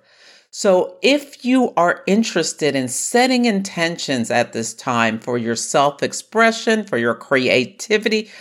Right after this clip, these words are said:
for your big goals and dreams, I suggest you come to it. We'll talk about the nature of the Leo new moon and some things to think about and for your intention setting.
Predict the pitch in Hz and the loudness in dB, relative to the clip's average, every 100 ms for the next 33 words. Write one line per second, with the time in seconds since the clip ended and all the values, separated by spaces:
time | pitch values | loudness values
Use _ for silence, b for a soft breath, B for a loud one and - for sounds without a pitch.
0 | B _ 156 143 139 104 - 170 170 160 | B _ 0 2 2 0 0 4 4 2
1 | - 120 147 156 156 - - 139 123 117 | -4 0 2 4 2 -2 -4 -2 -2 -4
2 | 139 180 196 220 240 233 B B B B | -2 2 2 2 0 -2 B B B B
3 | 120 123 131 120 135 135 - 127 - 156 | -2 -2 -4 0 2 0 -4 -10 -6 -2
4 | 151 185 240 254 247 135 135 135 151 139 | -2 0 2 4 2 2 -2 0 0 0
5 | - - 120 135 127 131 B B B - | -2 -4 0 4 4 2 B B B -4
6 | 120 123 151 175 196 185 175 170 156 139 | 0 2 2 0 0 2 4 2 0 0
7 | 139 139 170 175 175 170 170 175 208 214 | 0 2 2 2 2 0 -2 0 2 2
8 | 220 220 - 123 127 120 135 123 120 117 | 2 2 0 0 0 0 0 2 0 -2
9 | 143 131 135 - 117 - 180 190 190 185 | -2 -2 -2 -6 -6 -2 -2 0 -2 2
10 | 170 170 160 - 117 113 135 117 113 107 | 2 4 2 0 -2 -2 -2 0 0 -2
11 | 110 - 143 151 156 147 - 143 143 143 | -4 -2 -2 -4 -10 -8 0 2 2 0
12 | 151 | -4